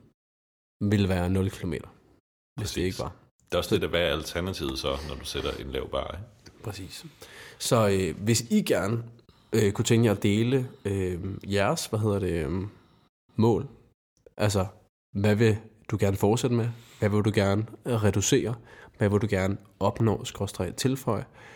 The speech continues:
Speaker 1: Så gerne smæk, øh, en, to, tre, øh, i, øh, enten kommentarfeltet i, øh, Instagram på det opslag, der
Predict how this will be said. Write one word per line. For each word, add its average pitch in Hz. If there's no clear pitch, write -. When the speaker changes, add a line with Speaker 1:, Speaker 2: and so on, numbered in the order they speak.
Speaker 1:
Så 110
gerne 151
smæk, 151
øh, 120
en, 143
to, 135
tre, 147
øh, 101
i, 107
øh, 95
enten 123
kommentarfeltet 117
i, 98
øh, 85
Instagram 104
på 107
det 104
opslag, 104
der 101